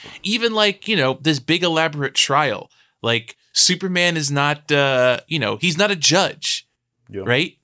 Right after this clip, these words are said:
Speaker 1: He's, he's not, he's not passing judgment on people. He is,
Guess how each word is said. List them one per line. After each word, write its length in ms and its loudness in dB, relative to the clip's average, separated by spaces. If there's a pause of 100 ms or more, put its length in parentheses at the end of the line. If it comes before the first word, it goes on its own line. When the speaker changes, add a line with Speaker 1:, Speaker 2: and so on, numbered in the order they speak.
(120)
Speaker 1:
He's, 460 -6
he's 280 -6
not, 360 -2
he's 220 -4
not 220 -2
passing 420 -2
judgment 440 -2 (260)
on 220 0
people. 400 -4
He 320 -2
is, 360 -2